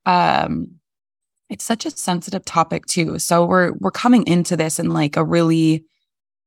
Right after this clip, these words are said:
you know, heart-centered space, acknowledging that everyone has their own relationship with this and their own experience with alcohol,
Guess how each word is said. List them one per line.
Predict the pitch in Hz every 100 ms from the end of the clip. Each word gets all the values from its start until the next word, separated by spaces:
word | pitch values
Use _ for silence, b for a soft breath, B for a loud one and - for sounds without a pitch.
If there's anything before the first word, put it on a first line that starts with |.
| _ _
you | 202
know, | 185
heart-centered | 160 - 175 - - 165 160 160
space, | - 160 160 151 151 -
acknowledging | 165 151 160 160 160 156
that | 156 160 - - _ _ _ _ _ _ _ _ _ _ _ -
everyone | 208 233 220
has | 185 180 175
their | 165 175
own | 170
relationship | 160 151 156 196 - 220
with | 226 226
this | 240 233 220 - - - - - 185
and | 175 -
their | 170 170
own | 175 165 160
experience | 165 - - 220 214
with | 202
alcohol, | - 196 190 175 190 185 180 180